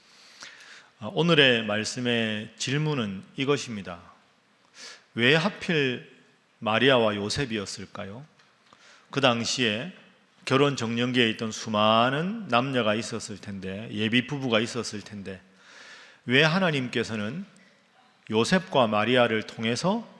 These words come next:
이 세상에 예수님을 보내셨을까?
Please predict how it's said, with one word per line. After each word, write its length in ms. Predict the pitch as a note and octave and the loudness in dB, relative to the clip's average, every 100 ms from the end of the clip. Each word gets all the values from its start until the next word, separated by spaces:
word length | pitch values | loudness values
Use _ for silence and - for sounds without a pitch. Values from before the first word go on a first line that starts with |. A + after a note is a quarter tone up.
| _ _ | _ _
이 120 | C#3 | 2
세상에 440 | A#2+ G#2 G#2+ A2 G2+ | 2 -2 -2 -2 -2
예수님을 540 | G2+ - A#2+ G#2+ G2+ | -4 -6 -6 -4 -6
보내셨을까? 960 | G2+ G#2 G#2+ - - G2+ F#2 - - - | -8 -8 -8 -8 -12 -12 -14 -16 -18 -20